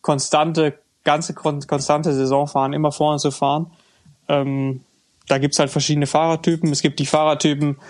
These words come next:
die halt so eine konstante Saison fahren und es gibt die, die wirklich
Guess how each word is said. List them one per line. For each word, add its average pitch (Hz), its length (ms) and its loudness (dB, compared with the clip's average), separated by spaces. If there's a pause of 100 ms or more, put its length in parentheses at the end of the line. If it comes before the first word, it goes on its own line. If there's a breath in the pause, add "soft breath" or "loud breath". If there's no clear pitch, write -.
(380 loud breath)
die 151 140 4
halt 143 140 2
so - 80 0
eine 147 140 0
konstante 160 420 0
Saison 165 380 0
fahren 165 320 -2
und 143 120 -4
es 147 140 -4
gibt 139 240 -4
die, 147 160 -2
die 143 160 -10
wirklich 139 540 -2